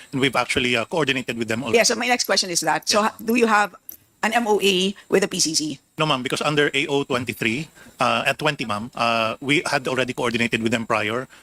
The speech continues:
Speaker 1: Pero
Speaker 2: Yeah, so in other words kasi, Mister Chair, dapat theoretically, ginagamit nila through an M O A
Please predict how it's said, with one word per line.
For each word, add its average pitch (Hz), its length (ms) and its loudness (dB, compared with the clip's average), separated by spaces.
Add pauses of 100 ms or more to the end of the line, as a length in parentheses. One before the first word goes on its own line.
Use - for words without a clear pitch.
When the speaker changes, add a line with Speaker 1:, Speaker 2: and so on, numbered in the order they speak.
Speaker 1:
Pero - 240 0
Speaker 2:
Yeah, 202 60 2
so 262 100 4
in 262 80 -4
other 254 220 0
words 247 160 2
kasi, 226 180 0
Mister 214 240 -2
Chair, 160 320 0 (160)
dapat - 400 2 (320)
theoretically, 196 560 2
ginagamit 226 480 0
nila 190 400 0 (320)
through 254 380 2 (340)
an 185 80 0
M 220 160 2
O 202 140 4
A 180 340 -2